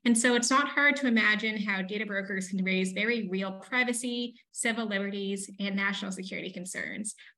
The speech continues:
especially if they allow government agencies to get their hands on geolocation or other types of data without the formal use of a warrant. And that's a topic of a new C S A S report,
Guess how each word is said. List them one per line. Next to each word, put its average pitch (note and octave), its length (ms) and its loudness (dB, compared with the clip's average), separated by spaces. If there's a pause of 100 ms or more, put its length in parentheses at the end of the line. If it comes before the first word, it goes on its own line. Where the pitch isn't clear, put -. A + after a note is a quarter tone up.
especially A3+ 800 0
if G3 140 -6
they G3 140 -2
allow F#3 340 0
government G#3 480 -2
agencies F#3+ 720 -2
to F#3+ 80 -4
get F#3 180 -2
their F#3 100 -6
hands F#3 400 -2
on F3+ 260 -2
geolocation A3+ 1000 0 (300)
or F#3+ 100 0
other A3 180 4
types G#3+ 280 2
of F#3+ 100 0
data F#3 460 2
without G3 260 -2
the F#3+ 140 -6
formal F#3 260 -2
use F3 220 -2
of F#3 80 -2
a D#3+ 80 -6
warrant. - 340 -4 (460)
And G#3+ 100 6
that's A#3 160 4
a D#4 60 2
topic A3 560 4
of G3 80 4
a F#3+ 80 4
new F#3+ 340 6
C G3 220 0
S G#3 160 0
A A#3 100 4
S A3 160 0
report, F3+ 480 -4